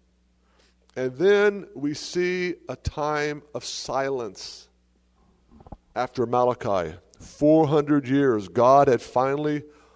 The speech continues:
hopefully, quote, quote, "ridded the people of the kingship system." And, uh, four hundred years of no prophetic activity.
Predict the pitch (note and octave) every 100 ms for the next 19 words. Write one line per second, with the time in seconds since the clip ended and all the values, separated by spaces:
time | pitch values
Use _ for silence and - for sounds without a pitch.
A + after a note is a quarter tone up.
0 | _ _ - D3+ - A#2+ A#2 - B2 -
1 | C3 A#2 G#2+ A2 C#3 D#3 - - C3+ B2+
2 | B2 A#2+ B2 - C3+ C3+ - G#2 - G#2
3 | - G#2+ B2 - _ _ - - _ _
4 | _ _ _ _ _ _ _ _ _ A#2+
5 | C3+ C#3 C3+ C3+ B2+ B2 B2 B2 - _
6 | _ _ _ _ _ _ _ _ _ -
7 | C#3 D3 C#3 C3 A#2+ G#2+ G#2 A2+ A2+ A2+
8 | A2+ A2+ A2+ G2+ - A2+ G2+ F#2